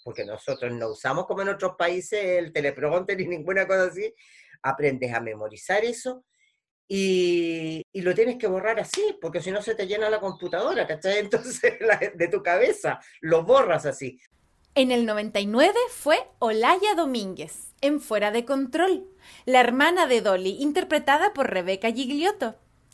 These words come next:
Speaker 2: ¿Recuerdan que la tía Olaya tenía amores con su cuñado?
Speaker 1: Lo pasamos chancho, fue entretenido hacerlo, con la Rebeca lo pasamos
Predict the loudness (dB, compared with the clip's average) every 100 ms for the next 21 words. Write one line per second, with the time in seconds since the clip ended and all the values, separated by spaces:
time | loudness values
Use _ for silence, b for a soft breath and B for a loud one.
0 | _ -8 -4 2 4 4 2 2 2 2
1 | 4 6 8 6 6 2 0 -2 -4 -2
2 | -2 0 -2 -2 -4 -6 -2 -2 -4 -8
3 | -6 -4 -4 -4 -6 -8 -6 -6 -6 -4
4 | -4 -4 -10 -8 -8 -8 -12 -10 -12 -10
5 | -12 -10 -12 -12 -10 -10 -8 -8 -6 -4
6 | -2 -2 -2 -4 -4 -6 -6 -10 -8 -8
7 | -6 -8 -10